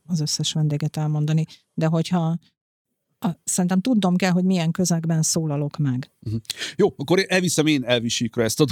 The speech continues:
Speaker 2: dolgot itt Fűriás Balázs után. Tehát hol hozzuk meg egyébként a, és szerintem ez az egésznek a kulcskérdés, hol hozzuk meg a határvonalat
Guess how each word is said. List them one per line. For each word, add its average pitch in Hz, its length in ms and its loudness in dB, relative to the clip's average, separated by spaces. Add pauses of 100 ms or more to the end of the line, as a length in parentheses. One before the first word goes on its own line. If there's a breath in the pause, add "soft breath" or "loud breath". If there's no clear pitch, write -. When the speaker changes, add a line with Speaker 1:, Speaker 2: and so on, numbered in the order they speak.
Speaker 2:
dolgot 156 260 2
itt 127 120 -4
Fűriás 120 360 0
Balázs 113 280 0
után. 120 240 -2
Tehát - 420 -10
hol 311 220 4
hozzuk 135 280 0
meg 123 140 2
egyébként 113 520 0
a, 120 200 2
és - 240 -4
szerintem 220 380 -2
ez 151 80 0
az 135 120 -2
egésznek 127 500 -4
a 117 160 -6 (180)
kulcskérdés, 110 500 0
hol 135 260 0
hozzuk 120 280 -2
meg 123 180 0
a 120 60 4
határvonalat 117 760 0